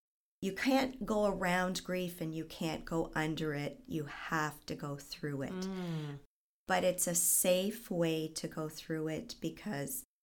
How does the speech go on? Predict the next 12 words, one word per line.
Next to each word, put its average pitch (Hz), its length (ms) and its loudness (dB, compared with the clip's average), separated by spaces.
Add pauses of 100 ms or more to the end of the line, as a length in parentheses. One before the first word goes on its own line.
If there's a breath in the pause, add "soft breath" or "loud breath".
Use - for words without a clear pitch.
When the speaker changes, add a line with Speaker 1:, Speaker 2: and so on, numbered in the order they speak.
(220)
Speaker 1:
you're 160 160 2
being 151 320 -2
supported, 196 1040 2
you're 160 100 2
being 151 320 -6
treated 147 380 -4
with 143 240 -6
respect 139 500 -4
and 135 220 -4
dignity, 160 720 -2 (340)
and 156 160 -2
because 175 640 0